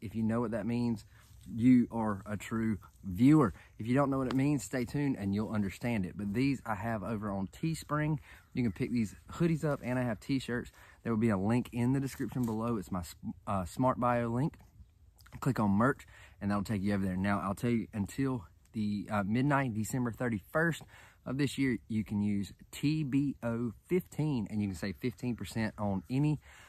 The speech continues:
uh, anything I have over at Teespring. There's coffee cups, there's hoodies, there's t-shirts, there's all kind of stuff. So get over there, check that out. So anyway,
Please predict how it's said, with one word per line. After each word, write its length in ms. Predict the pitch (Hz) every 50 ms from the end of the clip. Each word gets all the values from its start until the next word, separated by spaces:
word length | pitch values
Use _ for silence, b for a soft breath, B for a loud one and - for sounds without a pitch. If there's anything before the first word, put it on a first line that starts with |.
| B B B B
uh, 140 | - 101 101 -
anything 380 | - 139 147 139 120 143 131 123
I 40 | 117
have 200 | 117 123 113 101
over 340 | - 113 110 98 101 98 -
at 200 | 101 101 - -
Teespring. 520 | - 120 107 98 - 95 92 87 87 90
There's 160 | 90 92 87 82
coffee 300 | - 110 107 95 107 92
cups, 340 | - 104 98 95 85 -
there's 220 | - 95 87 85 -
hoodies, 320 | - 127 117 113 107 95
there's 180 | 87 85 82 -
t-shirts, 520 | - 131 120 101 - 110 107 92 - - - _ -
there's 120 | - 110
all 120 | 117 110 98
kind 160 | - 107 98
of 60 | 90
stuff. 260 | - - 101 87 -
So 180 | - - 92 87
get 200 | 85 85 104 123
over 80 | 135 123
there, 200 | 123 120 113 107
check 300 | - - - 113 - -
that 200 | 98 95 90 87
out. 240 | 90 90 82 - -
So 220 | - - 120 117 -
anyway, 400 | - 156 170 131 95 85 73 71